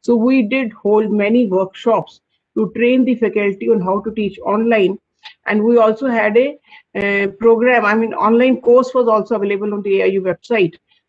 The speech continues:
that they can straight away go and do that course on learning how to teach online, uh, how to teach online. Similarly, for placement officers, because placement was an issue and many students were again struggling with the internship and placement offers.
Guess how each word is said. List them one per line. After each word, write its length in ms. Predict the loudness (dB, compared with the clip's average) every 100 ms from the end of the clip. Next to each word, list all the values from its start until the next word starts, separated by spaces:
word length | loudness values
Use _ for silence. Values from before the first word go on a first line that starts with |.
| -6
that 140 | 0
they 100 | 0
can 160 | 0 -4
straight 260 | -4 -4
away 160 | 0 0
go 220 | 2 0
and 240 | -2 -6 -4
do 140 | -2
that 220 | -2 -4
course 260 | -2 -2 -2
on 220 | -4 -6 -10 _
learning 420 | -4 0 2 0 0
how 180 | -2 -4
to 100 | -2
teach 280 | 0 -2 -8
online, 540 | -4 0 2 2 0 -6 -14
uh, 440 | -16 -16 -16 -6
how 140 | -4 -4
to 120 | -6
teach 200 | -10 -8
online. 400 | -8 -8 -12 -16 _ _ _ -20 _
Similarly, 460 | 0 2 4 2 0
for 140 | -2
placement 440 | 2 0 0 -2
officers, 460 | -2 -2 -2 0 0
because 300 | -2 -4 -4
placement 440 | -2 -2 -2 -2
was 200 | -2 -2
an 120 | -2 -2
issue 380 | -2 -2 -2 -6 _ _ -20 _
and 260 | -2 0 0
many 220 | 0 -2
students 800 | -2 -2 2 2 2 -4 -20 -12
were 340 | -2 2 2
again 300 | 2 0 0 -2
struggling 480 | -4 -4 -2 0
with 200 | 0 0
the 360 | 2 4 2 -2 -14 -20 _ _
internship 680 | -2 2 2 0 0 -2 0
and 180 | -2 0
placement 400 | -4 -2 -4 -2
offers. 460 | -2 -2 -4 -8